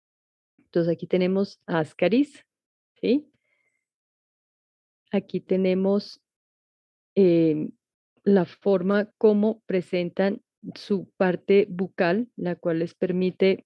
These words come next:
pues, ingerir los alimentos y adherirse a las,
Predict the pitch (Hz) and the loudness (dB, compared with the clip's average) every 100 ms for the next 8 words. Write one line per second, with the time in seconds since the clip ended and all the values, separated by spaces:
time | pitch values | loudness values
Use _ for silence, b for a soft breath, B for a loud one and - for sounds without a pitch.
0 | _ 180 170 190 185 180 175 175 185 185 | _ -4 -4 -2 -2 -2 0 0 0 0
1 | 202 208 208 190 185 214 - - 220 233 | 2 2 2 0 0 -2 -2 -2 2 4
2 | 196 180 175 180 165 - 185 196 b b | 4 0 -2 -4 -4 -4 -4 -6 b b
3 | b b - 196 196 196 202 240 - _ | b b -10 -2 2 2 2 0 -2 _